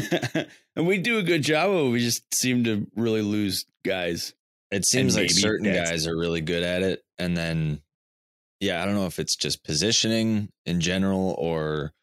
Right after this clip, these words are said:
Speaker 2: like you said, turning your body at the wrong moment to where you catch it on the back of the leg instead of the front where all the padding is. But for some reason, we're just more prone to injuries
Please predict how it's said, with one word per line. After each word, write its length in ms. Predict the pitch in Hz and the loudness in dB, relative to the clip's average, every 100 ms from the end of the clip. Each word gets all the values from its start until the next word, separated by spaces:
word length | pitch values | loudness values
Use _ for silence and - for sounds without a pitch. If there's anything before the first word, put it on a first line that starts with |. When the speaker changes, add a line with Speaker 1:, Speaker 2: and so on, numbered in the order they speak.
| _ _ _ _ _ _ _ _ _ - | _ _ _ _ _ _ _ _ _ -6
Speaker 2:
like 160 | 87 | -2
you 80 | 90 | 0
said, 260 | 85 80 73 | 0 0 -2
turning 320 | 101 101 98 | 0 0 0
your 140 | 90 | 0
body 400 | 76 82 82 90 | -2 -2 0 0
at 100 | 85 | -2
the 100 | 80 | -2
wrong 400 | 78 85 82 85 | -2 -2 -2 -2
moment 540 | 82 87 87 87 87 - - | 0 0 0 0 -2 -2 -4
to 160 | 85 | -2
where 100 | 80 | -2
you 160 | 78 80 | -2 -2
catch 300 | - 87 - | -2 -2 0
it 80 | 87 | -2
on 120 | 82 | -2
the 60 | 78 | -2
back 380 | 85 80 82 | -4 -4 -4
of 60 | 87 | -4
the 80 | 85 | -2
leg 320 | 85 87 85 | -2 0 0
instead 320 | 85 - 87 | 0 0 -2
of 80 | 80 | -2
the 80 | 71 | -4
front 400 | - 104 98 - | -4 -4 -2 -2
where 140 | 87 | -2
all 100 | 85 | -2
the 80 | 80 | -4
padding 460 | - 90 87 87 87 | -2 -2 0 0 0
is. 420 | 85 82 78 - _ _ _ _ _ _ - | 0 0 -2 -4 _ _ _ _ _ _ -6
But 240 | 87 76 _ _ - | -4 -4 _ _ -4
for 80 | 90 | 0
some 300 | - 107 104 | 2 2 2
reason, 340 | 104 90 82 | 2 2 0
we're 140 | 78 | -2
just 200 | 76 76 | -2 -4
more 200 | 85 80 | -4 -4
prone 300 | 73 82 76 | -6 -6 -4
to 100 | 67 | -4
injuries 600 | 69 67 64 62 - - | -4 -6 -6 -4 -2 -4